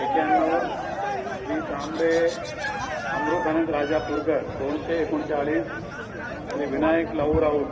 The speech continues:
पाचशे दोन आणि श्री शकील सावंत दोनशे बहात्तर आणि या राऊंडचे नोटाचे आहे चारशे अडतीस. आता काय उमेदवार निहाय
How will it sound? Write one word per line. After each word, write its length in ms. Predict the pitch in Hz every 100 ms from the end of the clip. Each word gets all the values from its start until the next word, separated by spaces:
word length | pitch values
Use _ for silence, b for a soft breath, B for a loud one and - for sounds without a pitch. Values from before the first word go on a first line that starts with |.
| 147
पाचशे 380 | 139 135 165
दोन 260 | 147 156 151 117 - - 131 294 269 - - 131
आणि 140 | 156
श्री 200 | 160 160
शकील 460 | 180 - 147 135 165 151
सावंत 400 | 156 147 156 175 - - 165 - 196 190 190 -
दोनशे 540 | 143 156 170 170 170
बहात्तर 460 | 143 139 147 160 135 - - - - 170 - - - -
आणि 140 | 139 170 151
या 80 | 151 160
राऊंडचे 400 | 160 151 139 165
नोटाचे 520 | 156 151 160 156 165
आहे 260 | 147 151 170
चारशे 800 | - - 139 139 - 160 165 170 - - 190 180 -
अडतीस. 480 | 147 151 - 165 185 90 90 - - - - - - - - - -
आता 200 | - 170
काय 220 | 170 180 220 - - -
उमेदवार 460 | - 320 330 480 640 605 719 622 640 587 539
निहाय 520 | - 640 466 - -